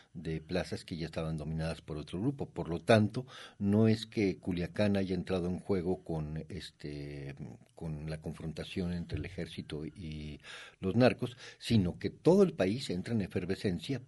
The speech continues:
porque, eh, se nota una fractura en uno de los cárteles importantes.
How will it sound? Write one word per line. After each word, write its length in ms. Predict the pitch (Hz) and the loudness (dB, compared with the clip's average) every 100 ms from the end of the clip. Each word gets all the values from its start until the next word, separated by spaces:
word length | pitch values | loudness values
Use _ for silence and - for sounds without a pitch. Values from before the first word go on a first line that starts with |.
| _ | _
porque, 540 | 123 113 104 - 127 - | 6 6 4 -4 -6 -4
eh, 300 | 98 85 78 | -2 -2 -4
se 240 | - 90 | -6 -6
nota 540 | 78 85 90 - 101 - | -4 -2 -4 -4 -6 -6
una 440 | 92 87 90 90 | -4 -2 -2 -4
fractura 640 | 80 85 80 - 101 90 95 - | -4 -8 -10 -4 -2 -2 -4 -6
en 160 | 85 | -6
uno 160 | 82 85 | -4 -4
de 60 | 76 | -4
los 160 | - | -8
cárteles 440 | - 80 80 73 - | -12 -12 -10 -12 -12
importantes. 680 | 78 - - 120 117 - | -14 -14 -10 -10 -8 -14